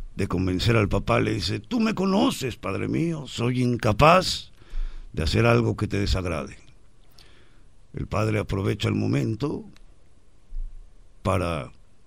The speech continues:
ofrecerle una opción a su hija y le dice: "Está bien,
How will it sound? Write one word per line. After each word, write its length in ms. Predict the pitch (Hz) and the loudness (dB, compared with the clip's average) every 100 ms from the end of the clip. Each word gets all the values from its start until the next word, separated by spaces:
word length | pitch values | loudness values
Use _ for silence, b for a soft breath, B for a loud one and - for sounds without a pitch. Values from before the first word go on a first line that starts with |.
| - - - - - - - - - - - - | -20 -20 -20 -20 -20 -20 -20 -20 -20 -20 -20 -2
ofrecerle 680 | 110 110 113 - 175 101 | 0 2 2 2 2 2
una 240 | 95 101 95 | 0 0 0
opción 460 | 92 - 123 110 | 0 -2 0 -2
a 60 | 107 | -4
su 200 | - 165 | -4 -4
hija 320 | 208 - 78 | -4 -6 -10
y 40 | 87 | -8
le 120 | 98 | -6
dice: 340 | 95 - 92 | -4 -2 -4
"Está 220 | 85 - | -4 -2
bien, 380 | 90 156 214 208 | 4 6 4 2